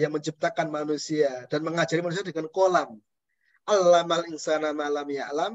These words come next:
mengajari manusia apa-apa yang tidak diketahui. Memang pengajaran manusia, pengajaran Allah pada manusia caranya beda-beda. Ada yang kita itu diajari oleh Allah langsung.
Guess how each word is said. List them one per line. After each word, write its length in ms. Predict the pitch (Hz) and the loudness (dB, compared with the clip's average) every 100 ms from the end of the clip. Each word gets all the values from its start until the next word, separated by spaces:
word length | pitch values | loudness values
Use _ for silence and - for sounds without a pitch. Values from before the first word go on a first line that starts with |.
| 226 - | -10 -4
mengajari 540 | 190 190 180 160 165 | 0 2 0 0 -2
manusia 560 | 165 160 151 - 180 208 | -4 -2 -4 -4 -6 -4
apa-apa 480 | 196 202 190 247 | -4 -4 -4 -2
yang 80 | 254 | -4
tidak 220 | 240 240 240 | -2 0 0
diketahui. 560 | 247 233 226 233 - - _ _ _ _ _ _ _ | 2 0 0 -6 -12 -18 _ _ _ _ _ _ _
Memang 220 | - 226 302 | -4 -2 0
pengajaran 560 | 262 254 254 196 226 | 0 -2 2 4 4
manusia, 560 | 240 240 240 233 240 247 240 240 _ _ _ _ - 202 214 | 4 2 2 -2 -2 0 0 -2 _ _ _ _ -12 -10 -8
pengajaran 400 | 226 220 226 208 214 | -6 -2 -2 -2 0
Allah 160 | 226 247 | 0 0
pada 160 | 226 | -2
manusia 400 | 202 214 233 254 | -2 -2 -2 -4
caranya 240 | 233 220 285 | -4 -4 -4
beda-beda. 520 | 233 185 160 170 127 110 _ _ _ _ _ _ _ _ _ _ _ _ _ | -2 -2 -2 -4 -6 -8 _ _ _ _ _ _ _ _ _ _ _ _ _
Ada 340 | 165 156 202 226 | -6 -2 2 4
yang 220 | 220 202 | 2 -2
kita 260 | 185 170 175 | -4 -2 0
itu 140 | 202 | -2
diajari 640 | - 160 151 151 139 160 185 | -4 -2 -2 -2 -2 -2 -2
oleh 220 | 160 165 | -2 -4
Allah 560 | - 147 135 147 185 214 - | -4 -2 0 0 -2 -4 -4
langsung. 460 | 180 180 - 185 | -2 -2 -2 -2